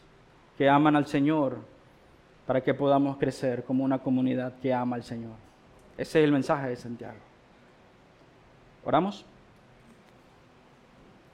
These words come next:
<clears throat> Amado Señor, te agradecemos el privilegio tan grande de venir delante de ti, Señor, reconociendo nuestra necesidad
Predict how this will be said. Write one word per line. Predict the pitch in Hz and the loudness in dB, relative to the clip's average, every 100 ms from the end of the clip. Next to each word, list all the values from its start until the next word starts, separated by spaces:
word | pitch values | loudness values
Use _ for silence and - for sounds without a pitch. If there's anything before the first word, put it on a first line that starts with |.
| - - - _ - - | -20 -20 -20 _ -20 -2
<clears throat> | - 175 | 0 4
Amado | 143 151 160 | 4 4 2
Señor, | 170 160 160 | 2 2 4
te | 160 | 4
agradecemos | 143 135 156 151 151 139 | 4 2 0 -2 -2 -4
el | |
privilegio | 131 131 127 147 151 147 | -4 -2 0 -2 -4 -4
tan | 143 | -2
grande | 139 147 156 143 147 147 - - - - - - - - - - - - - - | 0 0 0 -2 -2 -4 -14 -18 -20 -20 -20 -20 -20 -20 -20 -20 -20 -20 -20 -6
de | 131 | 0
venir | 135 147 156 | 4 6 6
delante | 143 147 143 147 | 4 4 2 2
de | 139 | 2
ti, | 143 151 | 2 0
Señor, | - 147 147 143 | 0 -2 0 0
reconociendo | 139 139 131 - 151 147 147 | -2 -2 -4 -2 0 2 2
nuestra | 143 143 - 147 | 0 0 0 0
necesidad | 143 139 135 139 135 143 147 | 0 -4 -6 -2 0 0 -2